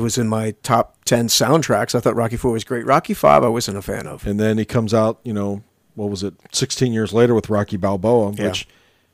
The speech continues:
Speaker 2: it was one, you know, arguably my favorite Rocky movie of all time.
Speaker 1: Well,
Speaker 2: Right.
Speaker 1: sometimes, and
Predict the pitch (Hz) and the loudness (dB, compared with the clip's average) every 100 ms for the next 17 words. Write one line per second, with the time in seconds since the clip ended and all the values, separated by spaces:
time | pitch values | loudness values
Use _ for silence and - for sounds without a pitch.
0 | _ _ - 104 - _ _ _ _ - | _ _ -12 -12 -12 _ _ _ _ -10
1 | 101 117 104 120 104 104 98 87 - _ | -2 0 2 0 0 -6 -8 -10 -14 _
2 | _ _ - 120 123 101 104 101 - 120 | _ _ 0 4 4 2 0 0 0 -2
3 | 101 98 101 104 95 - 110 104 95 92 | 0 -2 -4 -4 -6 -8 -4 -2 -2 -6
4 | - - 98 92 117 107 69 _ - - | -10 -6 -6 -4 -6 -8 -10 _ -20 -6
5 | 196 180 233 247 170 147 127 - 131 120 | -2 4 4 4 4 4 4 2 2 2